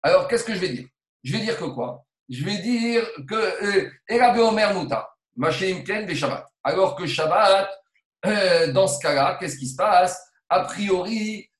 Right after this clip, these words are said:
je vais dire qu'il serait obligé, pas du totalement dispensé d'amener un korban. Donc, où j'en suis, où je suis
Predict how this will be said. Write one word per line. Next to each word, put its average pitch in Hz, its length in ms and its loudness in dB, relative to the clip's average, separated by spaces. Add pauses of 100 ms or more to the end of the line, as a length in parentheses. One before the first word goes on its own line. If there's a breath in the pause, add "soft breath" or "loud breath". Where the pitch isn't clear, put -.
je 139 200 -6
vais 220 120 -4
dire 208 320 -6
qu'il 196 420 0
serait 196 360 -4
obligé, 190 460 -2
pas 226 140 0
du 240 300 -2
totalement 208 500 -2
dispensé - 580 -4
d'amener 180 260 0
un 175 100 -2
korban. - 180 -6 (160)
Donc, 147 240 -10 (100)
où 240 120 2
j'en 214 160 0
suis, - 260 -10 (100)
où 240 140 2
je 214 120 -4
suis 226 600 -6